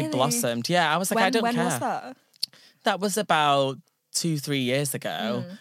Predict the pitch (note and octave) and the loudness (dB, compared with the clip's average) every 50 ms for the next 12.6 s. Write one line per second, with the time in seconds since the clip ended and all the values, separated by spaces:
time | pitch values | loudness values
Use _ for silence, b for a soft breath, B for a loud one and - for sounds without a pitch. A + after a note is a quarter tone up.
0 | _ - - C#3+ D3+ D3 D#3+ - D3+ C#3 - - - D#3 D3+ D#3+ E3 C3+ - - | _ -4 -2 -2 -2 -2 0 0 -2 -2 0 -2 -2 -2 0 -2 -2 -4 -4 -2
1 | - A2+ A#2 A#2 A2+ - - G2+ G#2 G#2 G#2 F2 - - G#2+ G2+ - G#2+ G#2 - | -2 0 -2 -2 -6 -8 -8 -8 -6 -6 -8 -8 -8 -8 -10 -8 -8 -10 -10 -8
2 | A2 G#2+ G2+ - - A2 G#2 - A2+ A2 A2 A2+ - F3+ - F#3 F3+ F3+ C#3 C#3 | -8 -8 -8 -6 -6 -4 -4 -2 -2 -2 -2 -4 -4 -6 -8 -8 -6 -4 -4 -4
3 | - E3 D3 C#3+ C3 A2+ C3 B2 A#2+ A#2 - B2 A2+ A2 A#2+ G#2+ F2 A2+ A2 A2 | -2 -2 -2 -2 -4 -4 -4 -6 -6 -6 -6 -8 -6 -6 -8 -8 -6 -6 -4 -4
4 | A2 G2 - A#2+ A#2+ G2+ B2+ A#2 A2 - - A2+ A2 G#2+ G#2+ G#2+ G2 G#2 G#2 - | -4 -4 -4 -4 -4 -4 -6 -8 -8 -6 -8 -6 -4 -4 -4 -4 -4 -6 -6 -4
5 | - A#2+ A2+ G#2 - - - A2 - - - C3 C3 A#2 A2 A2 A2+ A2+ - A2+ | -6 -6 -6 -6 -8 -6 -6 -6 -6 -4 -4 -4 -4 -4 -4 -6 -6 -6 -8 -8
6 | - - G#2+ G#2 G#2+ G#2 - - G#2+ G2 G2 B2+ C3+ C3+ A2+ G#2+ A#2+ C3+ - - | -8 -8 -8 -8 -10 -10 -10 -8 -8 -6 -4 -2 -2 -2 -2 -4 -4 -4 -4 -6
7 | A2 - - G#2 A2+ A2+ - - - G#3 G#3 G#3 - - C#3+ D3 C#3 G3+ - F#3 | -8 -8 -10 -10 -8 -8 -10 -10 -10 -8 -10 -8 -4 -2 -2 0 0 0 -2 -2
8 | E3 - - E3+ E3 D#3 D#3 D3+ - - A#2 A#2 A#2+ C3 - C3 B2 A#2+ A#2 A2+ | -2 -2 -2 0 0 0 0 0 0 0 0 0 0 -2 -2 -4 -4 -4 -4 -6
9 | C3 - - - _ - B2+ B2+ B2+ B2 A2 A2 A2+ B2 B2+ - - A#2+ G#2 - | -6 -10 -10 -10 _ -2 -2 0 0 0 -2 -4 -4 -4 -6 -6 -8 -8 -6 -8
10 | - B2 G#2+ A#2+ B2 A#2+ A#2 B2 A2+ C#3+ D3 D3 E3+ D3+ C#3+ - - - C3 A#2+ | -6 -4 -2 -2 -2 -2 -2 -2 -2 -4 -2 -2 -2 -2 -2 -2 -2 -2 -2 -2
11 | A#2 B2+ - A#2+ A2+ G#2+ A#2 B2+ - A2 G2+ G#2 G#2 G2+ G2 F#2+ G#2+ A#2 - - | -2 -4 -4 -6 -6 -6 -6 -6 -8 -10 -10 -10 -10 -10 -10 -10 -10 -10 -12 -10
12 | - - A2 A2 G#2+ A#2 - C#3 B2+ A#2+ - | -8 -8 -8 -6 -6 -8 -6 -6 -6 -6 -6